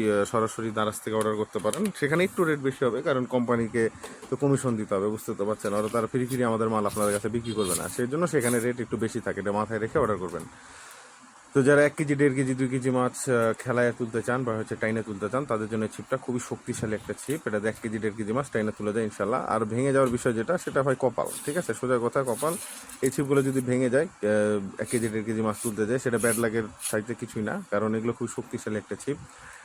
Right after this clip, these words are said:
আগাটা দেখছেন একটু করে লেখ লেখা না, একদম সলিড। আগাটা হচ্ছে গ্লাস ফাইবারের, এটা হচ্ছে নয় ফিট। যারা নয় ফিট চাচ্ছিলেন কয়দিন আগে, দিতে পারছিলাম না, তো নয় ফিটগুলো এখন আমাদের কাছে অ্যাভেলেবেল আছে। দাম একেবারে কম, মানে একদম অফার রেটে আমরা প্রোডাক্টগুলো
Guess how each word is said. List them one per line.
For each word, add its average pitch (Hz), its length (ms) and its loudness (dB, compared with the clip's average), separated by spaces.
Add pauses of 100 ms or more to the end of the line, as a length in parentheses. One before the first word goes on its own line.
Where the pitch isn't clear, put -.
(160)
আগাটা 113 280 4
দেখছেন 113 300 -2
একটু - 180 -6
করে 113 220 2
লেখ 104 180 0
লেখা 104 180 -4
না, 117 120 -2
একদম 107 140 -2 (140)
সলিড। 113 340 2
আগাটা 101 220 0
হচ্ছে 101 200 -6
গ্লাস 107 220 0
ফাইবারের, 113 340 -2
এটা 110 140 -4
হচ্ছে 113 160 -2 (100)
নয় 104 200 0
ফিট। 151 160 -4 (580)
যারা 110 240 2
নয় 127 160 4
ফিট 147 180 -2
চাচ্ছিলেন 139 440 2
কয়দিন 113 220 2
আগে, 117 180 0
দিতে 113 200 -2
পারছিলাম 113 360 -2
না, 110 120 -2
তো - 120 -2
নয় 117 140 2
ফিটগুলো 110 340 -4
এখন 107 180 -2
আমাদের 101 220 -2
কাছে 98 160 -6
অ্যাভেলেবেল 101 440 -2
আছে। 143 100 -2 (140)
দাম 139 200 6 (120)
একেবারে 120 380 2
কম, 92 200 0
মানে 107 100 2 (120)
একদম 135 260 0
অফার 117 220 0
রেটে 113 220 -2
আমরা 113 200 2
প্রোডাক্টগুলো 101 360 -2